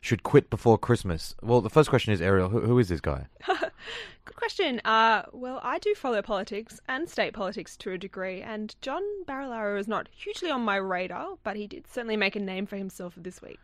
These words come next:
Speaker 1: Yeah, like, I mean, I write about politics full time, and I feel like I should not admit this, but, like, I, I honestly did not know he was a deputy. Like, I'd heard about him, he was, like, education minister or something like that. I, like, haven't really heard much from him in the state political sphere,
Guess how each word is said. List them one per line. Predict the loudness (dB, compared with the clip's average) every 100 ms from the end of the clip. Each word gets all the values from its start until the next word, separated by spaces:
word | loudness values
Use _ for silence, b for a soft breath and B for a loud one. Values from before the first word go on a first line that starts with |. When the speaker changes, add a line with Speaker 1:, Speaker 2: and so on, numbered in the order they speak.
| 4
Speaker 1:
Yeah, | 10 12 12
like, | 10 6
I | 8
mean, | 8
I | 8
write | 8 10 10
about | 8
politics | 6 6 6 2
full | 0
time, | 4 6 6
and | 4 2
I | 2
feel | 6
like | 8 8 4 -2
I | -2
should | 2 0 0 0
not | 2 2
admit | -2 -2 -2 -2
this, | -8
but, | -4 0
like, | 2 2
I, | 2 0 -2
I | -6 -6 -6
honestly | -2 -2 -2 -6 -6 _
did | -4 -2
not | -2
know | -2 -2
he | -2
was | -4
a |
deputy. | -6 -8 -10 B
Like, | 0
I'd | 8
heard | 10 12
about | 10
him, | 8
he |
was, | 4
like, | 2
education | -2 0 0 2
minister | 0 2
or | 0
something | 2
like | 2 4
that. | 2 2 B B B
I, | -4 0
like, | 0 2
haven't | 2 2 2
really | 4 4
heard | 2
much | 0 -2 -2
from | -4 0
him | 0 0
in |
the | -2
state | -2 -2 -2
political | 0 0 2 -2
sphere, | -2 2 4 4